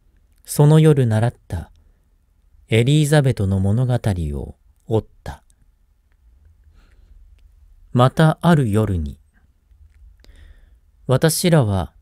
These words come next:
佇むであろう。霧の中に。霧は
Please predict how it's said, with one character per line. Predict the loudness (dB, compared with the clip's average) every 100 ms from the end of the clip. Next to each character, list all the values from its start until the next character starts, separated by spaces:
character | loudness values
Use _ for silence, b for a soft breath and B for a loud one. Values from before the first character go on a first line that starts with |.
| _ _ _ _
佇 | -4 0 2 2
む | 2 2
で | -2
あ | -4
ろ | -6 -8 -10
う。 | _ _ -20 -20 _ _ _ _ _ _ _
霧 | -10 -6 -2
の | 0 0
中 | -2 -4 -6
に。 | -8 -12 _ _ _ _ _ _ _ _ _ _ _ _
霧 | -8 -4 0 0
は | 0 -2